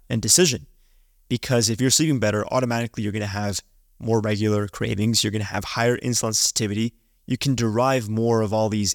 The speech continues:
inputs like fitness, right? You make more gains, you gain more muscle, you burn more calories, and you wake up feeling refreshed so that you can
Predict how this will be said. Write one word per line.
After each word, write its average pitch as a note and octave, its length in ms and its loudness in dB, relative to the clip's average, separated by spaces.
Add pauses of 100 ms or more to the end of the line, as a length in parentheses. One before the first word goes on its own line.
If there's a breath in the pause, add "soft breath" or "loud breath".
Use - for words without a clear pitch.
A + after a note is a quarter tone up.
inputs C3 540 2 (120)
like G#2 380 -4 (140)
fitness, A#2+ 640 2
right? A#2+ 120 -2
You A2+ 120 -4
make A2 200 -4
more A#2+ 200 2
gains, A#2 500 0 (460)
you G#2+ 200 -2
gain A#2 220 2
more A#2+ 160 4
muscle, A#2 540 0 (240)
you G#2+ 240 -2
burn A#2 260 4
more A2+ 160 2
calories, G2+ 640 -2 (800)
and A#2 140 0
you G2+ 80 0
wake A2+ 160 0
up B2 80 -4
feeling A2 240 0
refreshed A#2+ 520 0
so A2+ 120 0
that G#2+ 80 -4
you A#2 80 -6
can G2+ 240 -6